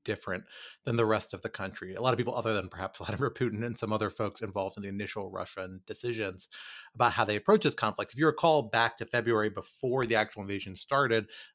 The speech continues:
a lot of people, in-, including me, although I was channeling, frankly, people who follow these issues a lot more closely than I do,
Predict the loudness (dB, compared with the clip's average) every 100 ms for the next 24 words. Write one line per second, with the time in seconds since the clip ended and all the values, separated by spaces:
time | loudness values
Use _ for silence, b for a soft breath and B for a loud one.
0 | -2 8 8 8 4 4 2 -2 -12 -6
1 | -4 -2 2 4 6 6 4 2 -2 -4
2 | -2 -4 -8 -10 -10 -12 -10 -8 -8 -10
3 | B B -2 0 0 -4 -4 -4 -4 -6
4 | -8 -6 -8 -6 -6 -2 2 4 2